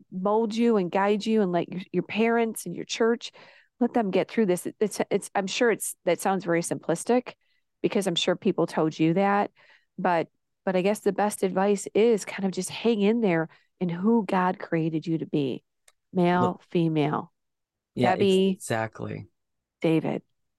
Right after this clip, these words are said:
Speaker 2: Looking back and, uh, at what you said with the whole, when we tell people, when, and I, when I,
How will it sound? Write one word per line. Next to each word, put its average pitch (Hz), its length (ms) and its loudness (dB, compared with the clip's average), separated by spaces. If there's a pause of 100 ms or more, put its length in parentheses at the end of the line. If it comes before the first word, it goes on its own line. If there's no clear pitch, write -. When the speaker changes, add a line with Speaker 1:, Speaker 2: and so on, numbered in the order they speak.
(500)
Speaker 2:
Looking 131 500 0
back 120 440 -2
and, 113 480 -2
uh, 117 180 -4
at 113 220 -2
what 120 160 0
you 123 160 0
said 113 320 -2
with 110 160 -4
the 110 140 -2
whole, 110 340 0
when 113 180 0
we 127 160 2
tell 120 280 -2
people, 117 440 -4
when, 120 300 0
and 120 260 0
I, 135 220 -2
when 131 300 -2
I, 165 160 -2